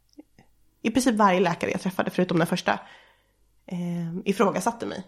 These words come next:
hela tiden. "Du kan inte må så här illa nu, för nu har det gått till vecka tolv, arton, tjugo. Du ska inte, det, man kan inte må illa. Man är inte sju-, graviditet är ingen sjukdom" och sådär.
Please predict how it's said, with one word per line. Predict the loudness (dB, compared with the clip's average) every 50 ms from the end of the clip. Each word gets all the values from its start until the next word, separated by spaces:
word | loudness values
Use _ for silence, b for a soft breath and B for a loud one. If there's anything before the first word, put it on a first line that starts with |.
| _
hela | _ 0 0 0 0 -2
tiden. | -4 -2 -2 -2 -2 -2 -4 -8 _ _ _ _ _ _ _ _
"Du | -10 0 0 0
kan | 2 4 2 2
inte | 2 0 0 2
må | 2 2 2
så | 2 2
här | 2 2 2
illa | 2 0 0 0
nu, | 0 0 0 0
för | 0 2
nu | 4 4 4
har | 4 2
det | 2 2
gått | 0 -2 -4 -2
till | -4 -4 -4
vecka | -4 -6 -4 -2 -2 0 -2 -4 -8 -8 _
tolv, | -2 0 0 -2 -2 -2
arton, | -2 -2 -2 -4 -8 -8 -6
tjugo. | -6 -6 -6 -4 -6 -8 B B B B B 0
Du | 2 2
ska | 2 2 -2 -2
inte, | -4 -4 -2 0
det, | 0 0 0 0
man | 2 2 2 2
kan | 0 -2 -2 0
inte | -2 0 0 0
må | 0 2
illa. | 0 0 0 0 0 -2 B B B B B B
Man | B 4 6 6 6 4
är |
inte | 4 2 2 0 0 2 2 2
sju-, | 4 2 2 2 2 0
graviditet | 0 2 2 2 2 0 -4 -4 0 0
är |
ingen | 2 2 2
sjukdom" | 0 -2 -4 -4 -8 -8 -6 -6 -4
och | -4 -6
sådär. | -4 -2 -2 -2 -2